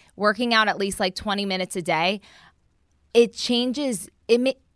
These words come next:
I'm just the best version of myself when I do those three things. Like, when I have a,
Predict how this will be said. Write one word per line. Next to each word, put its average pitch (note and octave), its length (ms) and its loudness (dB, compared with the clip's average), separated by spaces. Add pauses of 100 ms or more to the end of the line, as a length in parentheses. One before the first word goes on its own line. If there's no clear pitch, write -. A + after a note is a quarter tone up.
(120)
I'm B3+ 240 8
just - 180 -6
the B3+ 80 -4
best G#3+ 460 0
version G#3+ 340 -4
of F#3 80 -4
myself F3 380 -2
when F#3 120 -2
I E3+ 100 -2
do F#3 180 -4
those E3 240 -2
three E3 200 -8
things. - 420 -10
Like, G3 200 -2
when F#3 120 4
I E3+ 80 2
have F#3+ 320 4
a, G#3+ 260 0